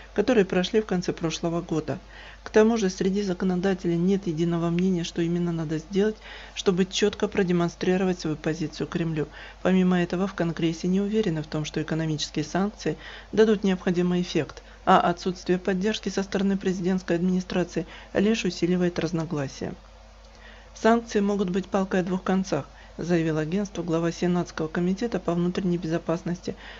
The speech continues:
Рон Джонсон. "Следует немного подождать и подумать, что мы в реальности можем сделать", добавил он. Среди членов Демократической партии есть политики, которые уверены,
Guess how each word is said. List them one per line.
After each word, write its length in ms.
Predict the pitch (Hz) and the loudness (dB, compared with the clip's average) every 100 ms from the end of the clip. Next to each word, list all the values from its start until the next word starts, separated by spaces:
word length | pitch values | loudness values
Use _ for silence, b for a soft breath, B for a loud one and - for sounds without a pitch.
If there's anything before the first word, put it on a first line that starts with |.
| - | 0
Рон 300 | 196 185 180 | 4 4 4
Джонсон. 460 | - 180 151 - - B B - | 2 -2 -2 -8 -12 B B -2
"Следует 400 | 202 196 196 196 | 2 4 2 2
немного 300 | 196 196 185 | 0 0 -2
подождать 640 | 185 202 196 190 226 - - - - - | 0 0 0 2 0 -2 -14 -20 -20 -6
и 80 | 214 | -4
подумать, 500 | 202 185 147 143 139 - - - | 2 2 2 -2 -4 -10 -12 -8
что 180 | - | 0
мы 160 | 220 170 | 2 2
в 60 | 165 | 2
реальности 480 | 185 175 151 - | 2 2 -2 -4
можем 320 | 160 151 151 160 | -4 -2 -4 -4
сделать", 360 | - 151 147 | -2 -2 -2
добавил 500 | 160 196 202 175 147 | -2 -2 0 0 -2
он. 140 | 143 151 B B B B | -6 -8 B B B B
Среди 380 | - 180 175 196 | 0 0 2 0
членов 480 | - 214 202 190 180 - - | 2 4 4 4 0 -8 -4
Демократической 880 | 190 190 190 190 185 180 - - 180 | 0 2 2 0 -2 -2 -4 -2 -2
партии 360 | - 202 - 170 | 0 -2 0 0
есть 240 | 170 165 | 0 0
политики, 520 | - 170 156 - 190 | 0 0 -2 -6 -6
которые 400 | 185 190 175 185 | -4 -2 0 2
уверены, 460 | 196 208 170 143 | 2 2 2 -2